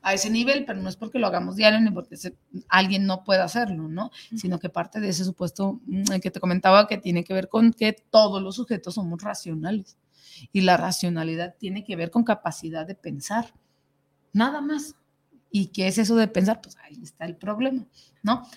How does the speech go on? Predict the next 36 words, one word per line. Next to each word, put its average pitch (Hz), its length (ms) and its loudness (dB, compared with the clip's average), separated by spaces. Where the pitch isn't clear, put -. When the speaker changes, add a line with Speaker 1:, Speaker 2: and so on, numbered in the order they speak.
Speaker 1:
Que 185 100 -4
eso 185 160 -6
no 196 140 -4
se 208 160 -6
traduce 214 680 -8
en 180 140 0
pensar 165 380 -4
bien, 240 300 2
¿no? 202 200 -2
Y 180 60 -4
la 190 100 4
filosofía 170 480 -4
para 214 160 6
niños 202 380 2
tiene, 175 400 2
¿no? 175 200 0
un 180 200 4
postulado 180 380 0
muy 180 140 4
impo-, 185 200 -2
bueno, 185 180 0
un 170 120 -6
principio 180 340 -4
muy 185 140 4
importante 202 600 2
que 170 120 -8
tiene 170 320 -4
que 175 120 -4
ver 175 160 -4
con 185 180 -4
pensar 156 440 -6
bien, 226 200 0
es 208 140 0
una 208 140 0
condición 180 420 0
necesaria. 180 600 -4